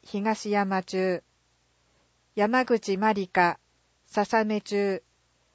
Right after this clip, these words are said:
横谷桃香、鈴木里乃、神谷桃代、前田沙也加、大谷夏美、小川由美、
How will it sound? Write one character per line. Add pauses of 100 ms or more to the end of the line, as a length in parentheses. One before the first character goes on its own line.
(500)
横
谷
桃
香、 (520)
鈴
木
里
乃、 (680)
神
谷
桃
代、 (640)
前
田
沙
也
加、 (800)
大
谷
夏
美、 (600)
小
川
由
美、